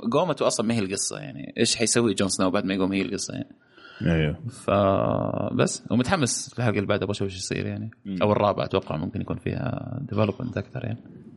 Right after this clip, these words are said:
Speaker 2: يعني، شوفوا، عادة الحلقة الثانية والتاسعة تكون مليئة بالأحداث في المواسم. آم، ف،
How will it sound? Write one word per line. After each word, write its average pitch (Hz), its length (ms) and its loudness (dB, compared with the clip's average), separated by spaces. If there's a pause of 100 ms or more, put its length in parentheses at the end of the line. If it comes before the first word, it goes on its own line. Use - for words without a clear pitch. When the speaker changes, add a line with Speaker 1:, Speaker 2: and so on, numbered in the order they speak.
(440)
Speaker 2:
يعني، 143 200 6
شوفوا، 139 340 0
عادة 123 320 -4
الحلقة 87 840 0
الثانية 98 520 0
والتاسعة 90 600 2
تكون 85 320 -2
مليئة 80 280 2
بالأحداث 73 560 0
في - 80 -14
المواسم. 71 520 -2 (300)
آم، - 920 -2
ف، - 100 -4